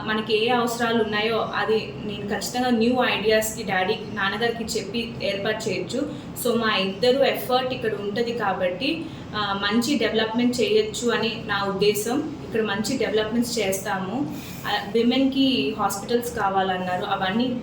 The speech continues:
క-, ఆ, ఖచ్చితంగా చేసి తీరుతాం మేము. ఈ, ఈ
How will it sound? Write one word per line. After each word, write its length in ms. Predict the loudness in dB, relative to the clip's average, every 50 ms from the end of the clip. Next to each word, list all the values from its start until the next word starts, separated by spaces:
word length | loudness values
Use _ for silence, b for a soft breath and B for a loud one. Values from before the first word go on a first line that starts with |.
| -4
క-, 40 | -4
ఆ, 380 | -4 -2 -2 -2 -2 -2 -2 -2
ఖచ్చితంగా 400 | -4 -4 -4 -2 -2 0 0 -2
చేసి 380 | 0 2 2 2 2 2 0
తీరుతాం 440 | -2 -2 -4 -4 -4 -4 -4 -4 -2
మేము. 460 | -2 -2 -2 0 -2 -2 -2 -2 -4 B B B B B B B -2
ఈ, 40 |
ఈ 640 | -2 0 0 2 2 2 2 0 0 0 0 0 -2